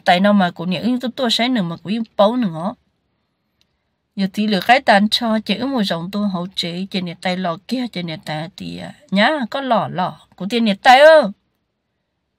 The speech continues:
Lấy cha là cũng chỉ có chỉ đi nó, giờ thì cũng chẳng nó đi chỉ đi nữa, thế thì cũng tua xuống thằng nó, bây giờ chỉ nếp bác cũng thiệt. Nên ta lo phượt kia cũng ta hao thì mới nói, chỉ có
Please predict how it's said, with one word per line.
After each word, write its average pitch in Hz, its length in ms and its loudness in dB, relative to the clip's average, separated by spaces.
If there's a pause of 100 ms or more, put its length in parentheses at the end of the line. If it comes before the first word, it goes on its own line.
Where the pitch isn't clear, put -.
(380)
Lấy 302 100 2
cha 311 160 8
là 285 140 4
cũng 254 140 -4 (140)
chỉ 247 240 0
có 220 100 2 (100)
chỉ 208 240 2
đi 254 140 0
nó, 277 400 2 (100)
giờ 269 280 4
thì 247 80 0
cũng 208 200 -4
chẳng 170 300 -6 (120)
nó 247 600 4
đi 220 240 2
chỉ 202 160 -4
đi 202 180 -8
nữa, 185 180 -2
thế 302 140 0
thì 214 120 0
cũng 175 160 -8
tua 302 300 2
xuống 247 180 -6
thằng 294 160 -2
nó, 220 240 -2 (200)
bây 190 100 -2
giờ 175 140 -4
chỉ 147 140 -10
nếp 226 220 -4
bác 247 220 2
cũng 156 200 -12
thiệt. - 240 -14 (1700)
Nên 214 120 -6
ta 220 160 2
lo 214 180 6
phượt 208 180 0
kia 294 120 0
cũng - 140 -8
ta 254 140 4
hao 247 240 4
thì 208 120 -2
mới 208 140 2
nói, 226 540 2 (540)
chỉ - 200 -6
có 196 100 0